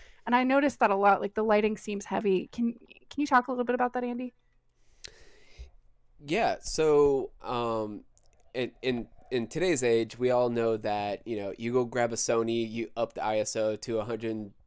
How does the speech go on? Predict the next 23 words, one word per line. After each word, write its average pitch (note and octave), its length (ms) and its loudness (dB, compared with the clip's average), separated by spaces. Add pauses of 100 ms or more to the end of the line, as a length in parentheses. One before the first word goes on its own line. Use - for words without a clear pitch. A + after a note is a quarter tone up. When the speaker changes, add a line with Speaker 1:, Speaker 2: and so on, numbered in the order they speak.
(120)
Speaker 2:
twenty A#2+ 240 -2
thousand, G#2+ 720 -4 (260)
Speaker 1:
<laughs> - 280 -12
Speaker 2:
and A2+ 480 0
you B2+ 160 0
can C3 120 0
see C#3+ 300 0
outside, A#2+ 580 2
and A#2+ 120 -2
you A#2 60 -8
just A#2 180 -10
need B2 160 -2
a G#2+ 40 -6
de-, C3 220 -2 (120)
denoise B2+ 380 2
outside. G#2+ 600 -2 (400)
Um, A2+ 460 0 (460)
back A#3+ 260 -4
in F3+ 60 0
the C3+ 100 4
day, G#2+ 440 -2 (880)
even F#3 280 -4
though D3+ 460 2